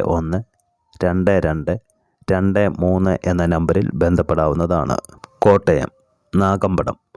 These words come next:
അമ്മയും രണ്ട് കുട്ടികളുമുള്ള ഫ്ലാറ്റിലേക്ക് വീട്ടുജോലികൾ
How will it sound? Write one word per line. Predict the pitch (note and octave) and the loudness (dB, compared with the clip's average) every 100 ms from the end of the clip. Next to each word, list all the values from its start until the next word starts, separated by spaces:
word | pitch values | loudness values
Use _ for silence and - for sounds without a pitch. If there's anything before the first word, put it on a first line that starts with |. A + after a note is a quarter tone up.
| _ - F#2+ | _ -6 -2
അമ്മയും | G2+ G#2+ A2 - | 2 2 0 0
രണ്ട് | F#2 F2 F2 | 0 0 0
കുട്ടികളുമുള്ള | E2+ G2 G2 F2+ D#2 D#2+ | 0 2 2 2 0 0
ഫ്ലാറ്റിലേക്ക് | - E2+ F2 - F2+ F2+ - D2+ - | 0 -2 0 0 2 2 0 -4 0
വീട്ടുജോലികൾ | F#2+ G2 G2+ F#2 E2+ E2+ | 2 4 4 4 4 2